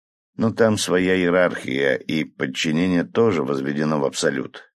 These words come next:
Стоит вспомнить историю Салем и Риттера.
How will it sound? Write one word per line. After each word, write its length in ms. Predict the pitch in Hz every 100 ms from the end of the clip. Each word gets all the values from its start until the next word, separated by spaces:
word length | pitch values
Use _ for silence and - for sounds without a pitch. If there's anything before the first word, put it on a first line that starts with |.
| -
Стоит 380 | - 82 76 -
вспомнить 580 | - - 85 80 - 80
историю 600 | - 87 80 76 76 71
Салем 600 | - 76 73 85 80 -
и 240 | 73 71 65
Риттера. 800 | - 80 107 _ - 58 -